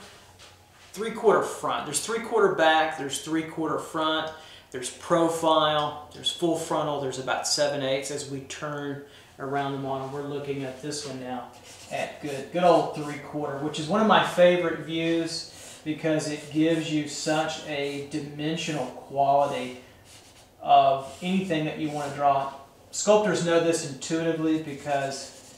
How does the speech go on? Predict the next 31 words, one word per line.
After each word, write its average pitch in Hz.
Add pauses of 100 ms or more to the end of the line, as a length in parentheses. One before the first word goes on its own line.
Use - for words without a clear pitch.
(400)
they're 151
always 147
working 143
in 127
three 139
D 139
no 135
matter 135
what 135
they 127
do. 123
Well, 156
with, -
with 151
drawing 226
and 151
painting 214
people, 143
we've 160
got 170
to -
force -
the 156
issue. 151
That's -
what 240
makes 196
it 180
a 165
little 165
bit, 147